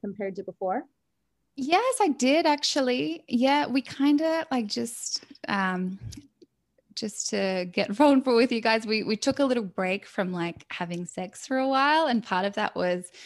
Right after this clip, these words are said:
Speaker 2: me going, um, on the holiday and that, and then we, when I came back, we just sort of remained celibate for a bit, and that was my choice at the time.
Speaker 1: Mm.
Speaker 2: Um, but I, it was nice that Sam really respected that. Like, I liked that, you know, two become one thing.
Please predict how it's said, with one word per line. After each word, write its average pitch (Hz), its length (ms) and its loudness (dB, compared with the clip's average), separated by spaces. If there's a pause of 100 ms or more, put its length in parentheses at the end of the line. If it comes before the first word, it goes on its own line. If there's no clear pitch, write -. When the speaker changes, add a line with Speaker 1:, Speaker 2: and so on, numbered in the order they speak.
(140)
Speaker 2:
me 185 140 -2
going, 175 560 -4
um, 165 260 -4
on 175 180 -4
the 160 80 -2
holiday 175 480 -4
and 175 140 -4
that, 170 220 -4
and 175 200 -4
then 175 240 -6 (500)
we, 175 540 -4 (120)
when 180 160 -4
I 175 80 -4
came 175 220 -4
back, 175 300 0
we 175 80 -8
just - 240 -12
sort 175 120 -8
of 170 120 -14 (180)
remained 185 360 -6
celibate 180 480 -6
for 233 160 -6
a 233 60 -6
bit, 262 280 -2
and 226 100 0
that 247 100 4
was 233 160 -4
my 190 140 -4
choice 202 580 -8
at 190 160 -10
the 196 80 -12
time. 196 400 -8 (560)
Speaker 1:
Mm. 190 40 2
Speaker 2:
Um, 185 460 0
but - 160 -2 (140)
I, 190 140 0
it - 440 -12
was 190 160 -12
nice 190 280 -6
that - 120 -14
Sam 180 220 -8
really 175 200 -8
respected 190 540 -10
that. 190 260 -2 (220)
Like, 208 200 0
I 208 120 0
liked 208 320 -2
that, 190 280 0
you 196 100 -2
know, 180 240 -4 (260)
two - 220 -6
become 196 360 -4
one 185 340 -4
thing. 180 440 -6